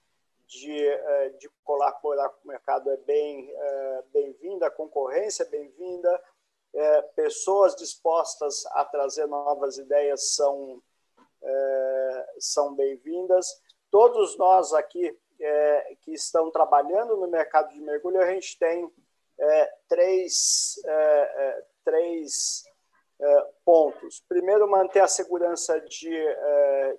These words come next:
de todo mundo. Segundo, é permitir que todo mundo que venha nos procurar se divirta com, eh, com, e atenda às suas expectativas e seus sonhos. E terceiro, esse negócio tem que ser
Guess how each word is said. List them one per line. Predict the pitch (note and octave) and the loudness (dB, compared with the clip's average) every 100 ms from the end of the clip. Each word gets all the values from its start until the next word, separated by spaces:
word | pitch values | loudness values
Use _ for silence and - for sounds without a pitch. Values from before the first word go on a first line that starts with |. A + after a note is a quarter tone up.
| _ | _
de | C#3+ | -12
todo | - D#3+ D#3 | -2 -2 -2
mundo. | D3 C3 A#2 - _ _ F#4 | -10 -12 -14 -20 _ _ _
Segundo, | - - E4+ - D#4+ G3 - G3+ G3 _ _ _ - | -12 -10 -10 -4 -4 0 4 2 2 _ _ _ 2
é | E3 F3+ - - _ _ _ _ | 4 6 4 -6 _ _ _ _
permitir | F3 E3+ E3 - A#3 | -2 -2 -6 -10 -10
que | G#3+ | -6
todo | - G#3 F#3+ | -2 0 0
mundo | F#3+ F3 | -4 -6
que | F3 | -8
venha | F3 E3+ | -8 -10
nos | E3 | -12
procurar | - E3 D#3+ D#3 D#3 D#3+ F3 - - _ _ | -4 -4 -2 -2 2 2 2 -4 -20 _ _
se | - D#3+ | -18 -14
divirta | E3 C#3 D#3+ E3 E3+ D#3+ D#3+ _ _ _ | -14 -8 -4 -2 0 -2 -4 _ _ _
com, | D3+ D#3 D#3 D3+ D3+ C#3+ C#3 | -10 -8 -8 -10 -10 -10 -4
eh, | D3 C#3+ C#3 C3+ C3+ - - C#3 - | 2 2 2 0 -4 -8 -10 -10 -10
com, | - D3 D3 C#3+ C#3 C3+ - _ | -8 -6 -6 -8 -12 -14 -18 _
e | C#3+ D3+ | 0 0
atenda | - E3 D#3+ D#3+ | 2 -2 0 0
às | D3+ | 0
suas | D3+ C#3 | -2 -2
expectativas | - - D3 - C3 - E3+ F3 E3 C#3+ C3+ | -6 -6 -6 -6 -12 -12 -8 -8 -6 -6 -6
e | C#3 | -10
seus | - D3+ C#3+ C3+ - | -6 -4 -4 -6 -4
sonhos. | C#3 B2 - - _ _ - | -4 -4 -10 -20 _ _ -18
E | |
terceiro, | E3 F#3 F3 - F3+ F#3 F#3+ - _ _ | 2 2 4 0 2 2 2 -4 _ _
esse | - - - | -4 -2 -2
negócio | E3+ D#3+ E3 E3 | 0 2 2 0
tem | - E3 E3 | -4 -4 -4
que | |
ser | - D#3 D#3 | -4 0 0